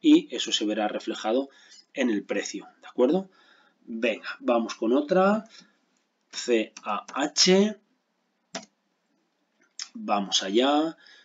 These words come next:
Tut, tut, tut, tut, tut. Pues bueno, aquí más de lo mismo. Sube solo un cero diecisiete, se comprime mucho, segunda semana consecutiva que queda aquí,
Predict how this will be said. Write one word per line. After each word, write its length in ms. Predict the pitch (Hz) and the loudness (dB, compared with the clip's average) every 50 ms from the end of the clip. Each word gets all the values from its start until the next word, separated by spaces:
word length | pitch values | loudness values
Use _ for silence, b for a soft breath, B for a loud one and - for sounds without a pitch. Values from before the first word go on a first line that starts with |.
| b _ | b _
Tut, 220 | - 135 131 131 | 2 2 2 2
tut, 140 | - - - | -2 -8 -6
tut, 200 | - 131 131 - | -4 -4 -4 -4
tut, 140 | - - - | -8 -8 0
tut. 400 | - 175 190 196 202 202 202 202 | 4 6 6 6 6 4 0 -6
Pues 200 | - - 202 196 | -8 -8 -6 -4
bueno, 260 | - - - - 180 - | -2 -2 -2 -2 -4 -8
aquí 320 | - - - 180 - - | -6 -4 -2 -2 -2 -4
más 380 | 135 123 120 135 147 147 147 147 | -4 -2 0 0 0 0 -2 0
de 100 | 147 139 | 0 2
lo 120 | 127 113 | 2 2
mismo. 280 | 104 110 110 104 104 98 | 2 0 0 0 -2 -2
Sube 240 | - - 135 127 127 | 0 0 2 2 2
solo 220 | - - 139 123 | 2 0 0 0
un 80 | 113 104 | 0 0
cero 240 | - 123 120 120 110 | 0 0 2 2 4
diecisiete, 800 | 113 110 - - - - - 139 147 147 147 165 165 170 170 B B B B B B | 2 0 0 -2 -2 0 2 2 2 2 2 2 0 0 -2 B B B B B B
se 300 | - - - 123 117 110 | -4 0 0 2 0 0
comprime 560 | - 120 113 110 104 - 127 135 123 117 113 | 0 -2 -2 -2 2 4 4 6 6 6 4
mucho, 380 | 117 131 147 147 - - 156 147 | 4 2 2 2 2 0 0 0
segunda 400 | - - 120 120 120 117 117 110 | 0 0 0 0 0 0 -2 -2
semana 340 | - 110 110 110 110 107 | -2 -2 -4 -2 -4 -4
consecutiva 640 | 104 107 101 - - - - 104 104 120 110 101 98 - | -4 -4 -6 -6 -6 -8 -6 0 2 2 2 0 -2 -8
que 120 | - 110 | -10 -6
queda 240 | - 117 110 107 101 | -4 -2 -2 -2 -4
aquí, 320 | 98 - 113 107 101 B | -2 -2 -2 -2 -2 B